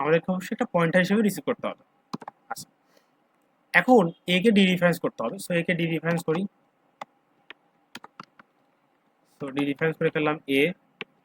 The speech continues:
অথবা একটা কাজ করতে পারি, সেটা হচ্ছে যে এভাবে লিখতে পারি যে এ, আহ, এ অ্যারো, এ অ্যারো হচ্ছে তোমার নেম,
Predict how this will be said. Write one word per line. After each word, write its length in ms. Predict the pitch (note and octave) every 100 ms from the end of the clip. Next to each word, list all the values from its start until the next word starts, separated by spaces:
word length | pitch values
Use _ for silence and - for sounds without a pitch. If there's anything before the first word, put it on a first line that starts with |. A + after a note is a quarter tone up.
| - - _ - _ -
অথবা 160 | D3+ F3+
একটা 120 | F3 G3
কাজ 120 | F#3
করতে 140 | - G#3
পারি, 120 | A#3
সেটা 160 | A#3 F#3
হচ্ছে 140 | F#3 F#3+
যে 60 |
এভাবে 140 | D3+ D#3
লিখতে 200 | D3+ E3
পারি 120 | G3+ C4+ - - - A#2+
যে 100 | A#2 A2+ A2+ A#2+ - _ _ _ _ _ _ _ -
এ, 340 | D3+ C#3 C#3+ F3 _ _ _ - A#2+
আহ, 360 | B2+ B2+ - _ _ _ _ _ _ _ _ _ _ _ _ _ _ _ _ _ _ _ _ _ _ _ _ _
এ 100 | D3 -
অ্যারো, 280 | A#2+ B2+ D#3 G3 _ _ _ - - - _ _ _ _
এ 60 | C#3+ C3
অ্যারো 160 | C#3+ D#3+
হচ্ছে 180 | E3+ -
তোমার 180 | F3+ G#3 C#4+ _ _ _ _ _ C3+ C3+
নেম, 360 | C3+ C3 B2